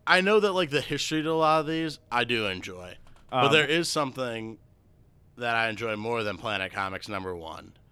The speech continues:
Speaker 2: What is that?
Speaker 1: And it is something that's helped create the man I am today, the rough and tough, badass, strong loner that I am.
Speaker 2: <laughs>
Speaker 1: And that's Detective Comics number twenty-seven,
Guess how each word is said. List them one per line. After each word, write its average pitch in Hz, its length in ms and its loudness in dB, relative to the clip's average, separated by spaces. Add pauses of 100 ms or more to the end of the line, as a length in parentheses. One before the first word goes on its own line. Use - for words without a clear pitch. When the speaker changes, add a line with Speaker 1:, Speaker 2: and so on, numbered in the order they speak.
Speaker 2:
What 110 140 -6
is 98 100 -10
that? 104 180 -4
Speaker 1:
And 113 200 0
it 127 200 0
is 110 320 -2
something 117 440 -6
that's 110 260 -6
helped 117 300 -4
create 120 520 0 (180)
the 113 100 -6
man 104 320 -2
I 117 120 0
am 117 240 0
today, 98 540 -2 (680)
the 131 120 0
rough 131 380 0
and 165 180 -2
tough, 117 560 2 (600)
badass, 131 920 2 (680)
strong 120 600 0
loner 113 600 -2 (300)
that 104 140 -2
I 110 140 4
am. 101 440 4 (240)
Speaker 2:
<laughs> - 160 4 (580)
Speaker 1:
And 135 140 2
that's 139 320 6
Detective 170 680 4
Comics 151 480 6
number 135 240 2
twenty-seven, 135 1080 2